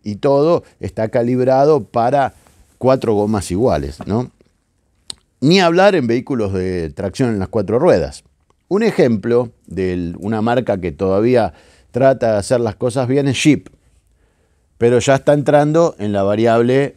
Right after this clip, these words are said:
del lado oscuro. Con Commander, que es el único Jeep que se vende en Argentina con un auxilio temporal,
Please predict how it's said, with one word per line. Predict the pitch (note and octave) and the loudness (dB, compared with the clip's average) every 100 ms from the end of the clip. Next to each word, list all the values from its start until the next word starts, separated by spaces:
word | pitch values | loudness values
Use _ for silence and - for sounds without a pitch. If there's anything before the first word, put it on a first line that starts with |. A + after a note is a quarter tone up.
| _ | _
del | F#2+ F#2 F#2+ | -8 -4 -2
lado | F#2+ | -2
oscuro. | F2 - F#2+ D#2 C2+ _ _ _ _ | -4 -6 -8 -6 -10 _ _ _ _
Con | C3+ C#3+ | 0 0
Commander, | C3 E3+ G3+ C3+ A#2 B2+ G#2 | 0 0 0 0 0 -2 -4
que | F#2+ A#2 | -6 -6
es | - | -2
el | G2+ C3 | -2 0
único | G3+ F3+ A2+ G#2+ | -2 -4 -4 -4
Jeep | B2 B2 - _ _ _ _ - | -2 -4 -6 _ _ _ _ -10
que | F#2+ | -10
se | F2+ F#2 | -4 -2
vende | A#2+ C3+ | 0 0
en | A#2 | -2
Argentina | G2 G2 G2 F#2 A2+ D2+ | -4 -4 -6 -4 -4 -6
con | C#2 E2+ | -8 -6
un | G#2 | -4
auxilio | G#2+ - A#2+ A2+ F#2+ | -4 -4 -2 -2 -2
temporal, | A#2 A2+ C#3+ A2 A2+ | -4 -2 0 0 0